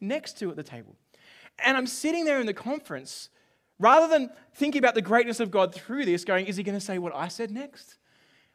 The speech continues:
I'm literally going, "What about me in this?" Then he didn't mention me, and I'm, like, deflated. I'm sitting there going, "Why didn't he talk about my influence? I'm important too."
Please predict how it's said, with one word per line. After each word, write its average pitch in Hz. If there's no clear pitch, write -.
I'm 262
literally 311
going, 240
"What 254
about 247
me 285
in 247
this?" 196
Then 269
he 262
didn't 311
mention 220
me, 143
and 262
I'm, 320
like, 294
deflated. 254
I'm 302
sitting 320
there 320
going, 269
"Why 277
didn't 311
he 302
talk -
about 254
my 262
influence? 233
I'm 277
important 226
too." 254